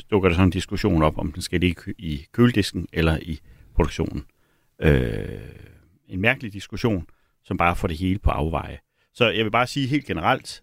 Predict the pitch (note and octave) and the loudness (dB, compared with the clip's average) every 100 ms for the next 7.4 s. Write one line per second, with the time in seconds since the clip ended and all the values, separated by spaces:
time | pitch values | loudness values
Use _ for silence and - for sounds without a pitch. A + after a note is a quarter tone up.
0 | - F#2 - G#2 G2 G#2 G#2+ B2 A#2 C#3+ | -2 -2 0 0 0 0 0 2 4 4
1 | D#3+ G2 A2 A#2+ A2 B2+ G#2+ G#2 G2+ F2 | 4 2 2 2 0 0 2 4 4 0
2 | - E2+ F2 - C#3 - - - _ _ | -4 -12 -2 2 2 0 -12 -12 _ _
3 | - B2+ A2 A2+ A2 F2+ G2 F2 D#2+ E2 | 2 4 6 4 4 4 2 -2 -6 -4
4 | - - - _ _ - - - E2+ D#2 | -4 -4 -8 _ _ -12 -6 4 6 4
5 | D2 F2+ E2 F2 - D#2 - - E2+ - | 2 -4 -4 -4 -4 -6 -8 -10 -8 -8
6 | - - G#2+ G2 - F#2 D2 C2 - _ | -12 -4 0 2 2 2 0 -6 -14 _
7 | - D#2+ C2+ | -8 -6 -4